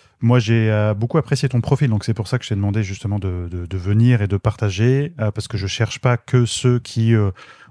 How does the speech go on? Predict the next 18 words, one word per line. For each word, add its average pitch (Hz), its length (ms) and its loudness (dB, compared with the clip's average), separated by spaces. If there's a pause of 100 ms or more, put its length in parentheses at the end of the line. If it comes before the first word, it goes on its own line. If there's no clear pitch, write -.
ont, 127 240 6
euh, 107 120 4
réussi, 110 720 0
qui 107 140 -2
gagnent 101 180 2
des 95 120 0
millions 101 340 0
d'euros, 98 360 2
qui - 140 -8
ceci, 107 460 -4
qui - 100 -8
cela. 101 300 0 (240)
Et 110 60 2
je 85 40 -4
dis 110 120 2
ça 123 160 2
parce 110 160 -2
que 98 220 0